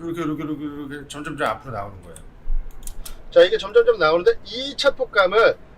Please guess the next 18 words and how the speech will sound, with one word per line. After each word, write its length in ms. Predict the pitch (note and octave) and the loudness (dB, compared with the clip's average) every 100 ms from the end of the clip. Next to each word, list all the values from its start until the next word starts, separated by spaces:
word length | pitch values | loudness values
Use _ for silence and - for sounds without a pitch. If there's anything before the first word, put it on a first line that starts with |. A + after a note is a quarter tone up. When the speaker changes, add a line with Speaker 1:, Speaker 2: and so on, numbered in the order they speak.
| - | -8
Speaker 2:
어, 340 | C#3 C3+ A2+ - | -2 0 0 -4
생각하기가 480 | - B3+ C4+ A#3 G3+ | 4 8 8 6 2
상당히 360 | G#3+ C4 C4+ A#3+ | 0 2 4 4
어려워요. 680 | A#2+ C#3 G3+ D3+ C#3 F3 - - - - - | 2 0 2 2 6 4 2 -8 -20 -14 -2
그래서 400 | E3 F#3+ A#3+ A3+ | 0 4 4 2
지금 180 | - F#3 | -6 -6
이 100 | D#3+ | -4
정도 280 | A#3+ B3 F3+ | -2 0 -2
높이에서는, 560 | D3 - D#3 G3 A#3+ B3 - - - | -2 -6 -8 0 0 0 -6 -18 -4
아, 180 | B2+ | -2
회전을 420 | C#3 A4+ A#4+ A3+ G4 | 2 2 2 0 -4
해도 340 | F4+ G#3+ - - | -4 -2 -2 -4
안 160 | C#3+ | -12
닿는구나. 500 | G3+ G#3 E3 C#3+ E3+ F3 - - - | -12 -10 -10 -6 -4 -6 -8 -10 -10
Speaker 1:
그러니까 220 | - E3 E3+ | -4 0 2
요 80 | |
정도에서 840 | G3+ D#4+ D4 A3+ F3+ F3+ A#3 C3+ - | 2 0 0 2 2 2 2 2 2
맥시멈, 580 | F#3 - B3+ F#3 B2+ | 0 0 -2 0 -2